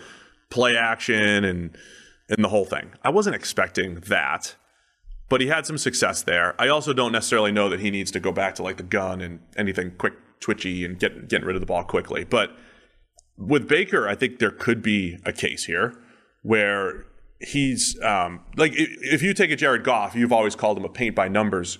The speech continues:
quarterback. And I think we've seen some evidence of that. You put him in some constraints, let him execute within those constraints, and he can do that to a point. Once you come off, out of those constraints, maybe not.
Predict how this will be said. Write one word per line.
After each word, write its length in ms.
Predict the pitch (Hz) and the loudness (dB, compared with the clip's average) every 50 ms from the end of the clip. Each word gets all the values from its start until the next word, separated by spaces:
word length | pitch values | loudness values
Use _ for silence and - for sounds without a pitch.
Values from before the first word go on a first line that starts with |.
| - _ - | -14 _ -2
quarterback. 540 | - 139 131 120 101 - 87 90 110 - - | 2 2 2 2 2 0 0 0 0 0 0
And 80 | 104 | 0
I 40 | 107 | 0
think 140 | 110 139 120 | 0 0 0
we've 140 | 123 113 120 | 0 -2 0
seen 240 | - - 123 113 - | 0 2 2 2 0
some 120 | - - - | -2 -2 0
evidence 340 | - 113 107 101 95 92 - | 0 2 2 0 -2 -2 -4
of 120 | 92 90 | -4 0
that. 180 | 92 90 85 98 | 0 0 0 0
You 80 | 104 | -2
put 260 | 101 - - 151 135 | -4 2 2 2 4
him 160 | 135 135 123 120 | 4 2 2 4
in 180 | 120 127 120 | 2 2 2
some 260 | 120 - 123 110 107 | 2 2 2 0 0
constraints, 680 | 104 - 104 90 - - - 80 92 104 104 - - - - - - - - - - - _ _ | -2 -4 -4 -4 -4 -2 0 0 0 -2 -2 -4 -6 -8 -10 -18 -20 -20 -20 -20 -20 -20 _ _
let 160 | - 117 120 | 2 2 2
him 140 | 131 120 113 | 2 2 2
execute 460 | 113 113 - - 120 - 123 117 101 | 0 0 0 -4 -2 2 2 2 4
within 260 | 104 104 - 113 107 | 2 2 4 4 4
those 160 | 104 98 95 - | 4 2 2 2
constraints, 480 | - 98 92 - - 95 101 104 - | -2 -4 -2 0 0 0 0 0 0
and 80 | 107 101 | -2 -2
he 80 | 110 | -2
can 200 | 104 - 113 107 | -2 0 0 0
do 220 | 104 - 180 180 131 | 2 2 2 2 2
that 320 | 107 92 90 92 - - - | 2 2 2 0 -2 -4 0
to 120 | - 117 | 0 0
a 40 | 110 | 0
point. 340 | 120 - 170 123 98 - 104 | 2 2 2 2 2 0 -4
Once 120 | 104 101 | -4 -4
you 60 | 120 | -4
come 160 | - 110 107 | -4 0 2
off, 380 | 117 127 131 127 - - - - | 4 4 4 2 0 -14 -6 0
out 140 | 127 123 131 | 0 2 2
of 40 | 123 | 2
those 160 | 120 117 120 | 2 0 0
constraints, 400 | 127 107 - - 104 95 - - | -4 -4 -2 -2 -2 -4 -4 -6
maybe 160 | 98 95 95 | -4 -2 0
not. 300 | 107 120 101 87 - | 2 2 2 2 0